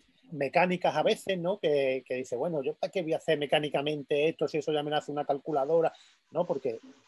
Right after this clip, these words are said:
el concepto es lo que nos hace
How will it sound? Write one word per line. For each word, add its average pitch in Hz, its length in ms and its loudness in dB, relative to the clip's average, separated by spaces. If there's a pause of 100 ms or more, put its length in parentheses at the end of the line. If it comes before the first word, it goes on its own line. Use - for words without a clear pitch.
el 120 140 -16
concepto 151 720 -2 (760)
es 147 160 -4
lo 156 180 6
que 143 140 0
nos 143 140 -4
hace 156 340 0